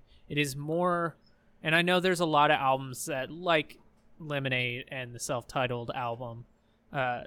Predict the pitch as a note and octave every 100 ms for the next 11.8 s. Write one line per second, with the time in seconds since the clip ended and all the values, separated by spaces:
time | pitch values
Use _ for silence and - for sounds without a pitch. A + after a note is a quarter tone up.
0 | E3+ - D3 C3 B2+ A#2+ B2 - _ _
1 | _ _ _ - C#3 C#3+ B2+ A#2+ C#3+ -
2 | B2+ C3 A#2+ - C3 A#2+ A#2 A2+ - A#2+
3 | A#2 A#2+ A#2+ D#3 C#3+ - D3+ D3 D#3+ D#3
4 | D#3 C#3 - - F3+ F3 D#3+ - D3+ C3+
5 | D3+ C3+ B2 C3 C3+ D3+ C#3 D3 C#3 D3
6 | C3+ - B2+ B2+ B2 B2 A#2 - D3 D#3
7 | D#3+ C#3 - C3+ B2+ A#2+ - _ _ -
8 | C#3+ D3 C3+ C3+ C3 - D3+ C3 A2+ C3+
9 | C3+ D#3+ E3 D#3+ - E3+ F3+ F3+ _ _
10 | - C#3 C3+ C#3+ D3 D#3+ F3 E3+ E3+ E3
11 | - _ - C#3 C3+ D3+ - -